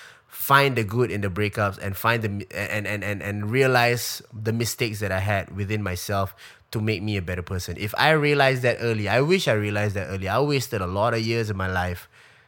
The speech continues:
you know, trying to, like, yeah, you know, what, what a waste. Time traveling, nobody needs a love life.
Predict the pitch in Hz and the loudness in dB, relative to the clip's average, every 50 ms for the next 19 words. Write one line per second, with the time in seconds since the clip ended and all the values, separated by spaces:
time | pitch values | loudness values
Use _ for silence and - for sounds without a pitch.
0 | _ _ _ - 104 107 107 104 95 90 - _ _ _ _ _ _ - - 127 | _ _ _ -6 -2 0 0 0 0 -2 -4 _ _ _ _ _ _ -2 2 2
1 | 117 113 113 110 104 104 98 98 95 92 87 - - _ _ _ _ _ _ - | 4 4 2 2 0 -2 0 0 -2 -2 -4 -8 -14 _ _ _ _ _ _ -10
2 | 101 90 82 82 - - - _ _ _ _ _ _ _ _ - - - - _ | -8 -8 -8 -8 -12 -16 -20 _ _ _ _ _ _ _ _ -20 -20 -20 -20 _
3 | _ _ 120 113 107 95 95 98 - _ _ _ _ _ _ _ _ _ _ _ | _ _ -2 -2 -2 -2 -2 -6 -10 _ _ _ _ _ _ _ _ _ _ _
4 | _ _ _ _ _ - 95 101 92 82 92 107 110 107 104 95 104 101 95 - | _ _ _ _ _ -10 -8 -6 -6 -4 -4 -2 -2 -2 -2 -2 -4 -4 -4 -4
5 | - 104 101 - 104 98 98 98 95 95 95 98 98 98 95 85 92 87 90 90 | -4 -4 -4 -2 -4 -4 -4 -4 -6 -6 -6 -6 -6 -8 -8 -8 -8 -8 -8 -8
6 | - - 92 85 - | -8 -8 -10 -10 -12